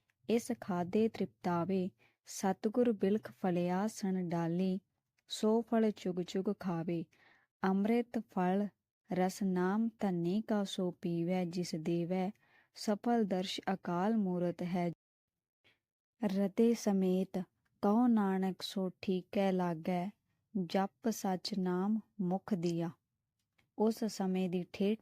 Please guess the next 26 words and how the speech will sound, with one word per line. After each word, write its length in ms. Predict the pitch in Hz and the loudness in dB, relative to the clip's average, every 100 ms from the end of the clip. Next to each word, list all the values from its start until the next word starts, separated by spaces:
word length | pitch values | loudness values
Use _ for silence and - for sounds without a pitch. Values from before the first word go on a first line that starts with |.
| - | -2
ਪੰਜਾਬੀ 540 | 185 185 180 170 185 | -2 0 -2 0 0
ਵਿੱਚ 240 | 185 180 - | 0 -4 -4
ਸ਼ਬਦ 500 | - 190 180 190 208 | -6 0 0 0 -2
ਸੀ, 320 | - 180 180 - _ _ - 180 | 0 -2 -2 -10 _ _ -4 0
ਰਾਏ 320 | 180 190 233 | 2 4 4
ਬੁਲਾਰ 460 | 208 190 180 170 | 4 2 2 0
ਨੂੰ 160 | 180 185 | 0 0
ਸ਼ਬਦ 460 | - - 196 214 190 | -2 -4 -4 0 0
ਦਾ 180 | 190 185 | 0 -2
ਭਾਵ 220 | 202 185 170 | -2 -2 -2
ਸਮਝਣ 500 | - 185 190 208 196 | -4 -2 -2 0 0
ਵਿੱਚ 280 | 185 175 202 | 0 -2 -4
ਦੇਰ 360 | 170 185 202 | 0 2 2
ਨਾ 180 | 208 190 | 2 0
ਹੋਈ। 360 | 170 180 170 175 - - _ _ | 0 0 -2 -4 -10 -20 _ _
ਉਹ 140 | 196 196 | -4 -2
ਪਹਿਲਾਂ 460 | - 190 196 220 | 0 2 2 2
ਹੀ 180 | 208 196 | 4 2
ਗਿਆਨੀ 460 | 170 185 175 185 226 | 0 0 2 2 2
ਬਣ 260 | 208 180 | 2 -2
ਚੁੱਕਾ 380 | 170 175 - 175 | -2 -8 -6 -6
ਸੀ। 260 | 165 180 165 - _ _ _ - | -6 -6 -8 -10 _ _ _ 2
ਉਹ 160 | 214 202 | 4 4
ਬੋਲਿਆ, 480 | 185 180 185 190 | 4 4 4 4
"ਮੇਰਾ 420 | 196 185 180 220 233 | 2 2 2 2 2
ਦੇਸਾਈ, 600 | 202 185 180 170 165 | 0 -2 -2 0 0